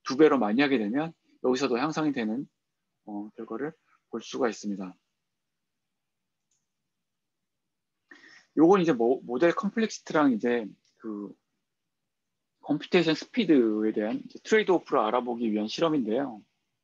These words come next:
모델 사이즈는 포인트넷 플러스 플러스랑 지금, 어, 오늘 설명드린 디지씨엔엔이 이제 비슷하거나 약 좀 더 많거나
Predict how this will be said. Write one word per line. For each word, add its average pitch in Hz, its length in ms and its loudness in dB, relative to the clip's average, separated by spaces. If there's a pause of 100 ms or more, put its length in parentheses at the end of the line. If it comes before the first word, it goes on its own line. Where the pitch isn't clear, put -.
(3000)
모델 147 320 4
사이즈는 156 1700 2
포인트넷 240 480 0
플러스 196 240 -2
플러스랑 131 640 0
지금, 165 560 0 (720)
어, 110 340 -8 (100)
오늘 156 240 0
설명드린 139 880 -2
디지씨엔엔이 127 720 0
이제 107 220 -6 (1600)
비슷하거나 170 720 0 (200)
약 - 160 -14
좀 208 160 2
더 190 100 4
많거나 107 500 -2